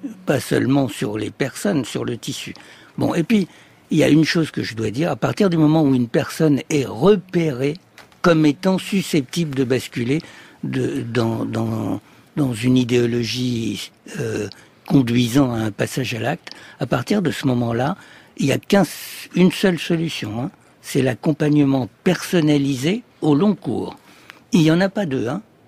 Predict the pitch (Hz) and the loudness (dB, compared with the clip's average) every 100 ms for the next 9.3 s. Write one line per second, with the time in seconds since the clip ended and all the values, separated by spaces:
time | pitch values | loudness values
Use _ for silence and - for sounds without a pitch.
0 | - 262 156 165 175 - 220 - 147 143 | -10 2 4 4 2 0 -2 0 -2 0
1 | 170 - 143 139 196 - - - - - | -2 0 2 4 0 -6 -12 -16 -20 -10
2 | - 160 143 135 131 131 127 - 135 110 | 2 4 6 4 2 0 -2 -4 -6 -4
3 | 117 113 113 110 110 - 123 - 120 117 | -6 -4 -4 -4 -6 -8 -12 -8 -8 -6
4 | 113 117 113 110 - - - 139 113 120 | -4 -2 -4 -6 -12 -20 -8 -6 -2 -4
5 | - 123 117 107 - 123 110 107 - 110 | -2 -2 -2 -4 -4 -4 -4 -8 -6 -4
6 | 113 107 107 110 104 113 - - 98 135 | -2 -2 0 0 -2 -6 -6 -6 -4 -4
7 | 143 208 202 123 120 117 120 - - - | -2 -2 0 0 0 0 0 -4 -10 -6
8 | 120 107 107 110 110 120 120 123 120 151 | -6 -4 -4 -4 -2 -2 -2 -4 -4 -2
9 | 147 175 | 0 0